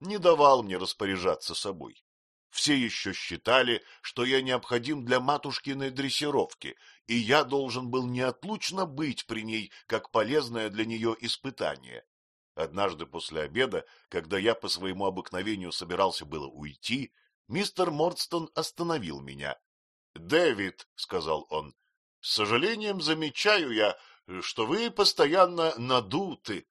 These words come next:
угрюмы». «Угрюм, как медведь», — бросила мисс Мордстон. Я молча стоял, понурив голову.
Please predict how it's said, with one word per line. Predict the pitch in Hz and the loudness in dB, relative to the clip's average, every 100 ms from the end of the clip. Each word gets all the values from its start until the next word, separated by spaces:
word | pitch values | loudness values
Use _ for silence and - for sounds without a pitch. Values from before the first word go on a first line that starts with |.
| _ | _
угрюмы». | 143 117 107 110 160 180 104 82 - _ _ _ _ _ _ _ - | -6 -2 -2 0 0 -2 -4 -8 -10 _ _ _ _ _ _ _ 0
«Угрюм, | 151 151 170 208 240 202 | 0 4 4 4 2 4
как | 220 214 | 4 4
медведь», — | 202 220 214 196 117 - - - _ | -4 -6 -2 0 0 -2 -10 -12 _
бросила | - 87 92 - 87 | -4 -2 0 -2 -6
мисс | 85 87 101 | -8 -8 -4
Мордстон. | 87 73 - 90 80 73 _ _ _ _ - | -4 -4 -8 -10 -12 -14 _ _ _ _ -14
Я | 65 78 | -8 -6
молча | 92 110 - 98 | -4 -6 -6 -8
стоял, | - 101 98 107 82 | -6 -6 -4 -4 -4
понурив | 80 78 78 78 | -6 -6 -8 -12
голову. | 78 78 69 67 67 | -10 -12 -10 -12 -16